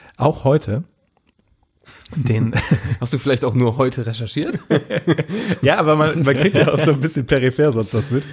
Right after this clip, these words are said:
Speaker 2: Ja.
Speaker 1: Äh, aber meine Peripherie ist im Moment ein bisschen eingeschränkt. Das, <laughs> deswegen, ähm, frage ich mich, habt ihr von Morbius gehört?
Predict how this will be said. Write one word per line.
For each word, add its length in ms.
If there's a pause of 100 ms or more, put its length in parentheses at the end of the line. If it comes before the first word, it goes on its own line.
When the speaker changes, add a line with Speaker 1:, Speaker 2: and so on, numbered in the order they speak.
(640)
Speaker 2:
Ja. 200
Speaker 1:
Äh, 20
aber 200
meine 280
Peripherie 500
ist 120
im 60
Moment 200
ein 40
bisschen 200
eingeschränkt. 460 (360)
Das, 180 (400)
<laughs> 420
deswegen, 640
ähm, 400 (380)
frage 260
ich 80
mich, 140
habt 120
ihr 80
von 260
Morbius 640
gehört? 420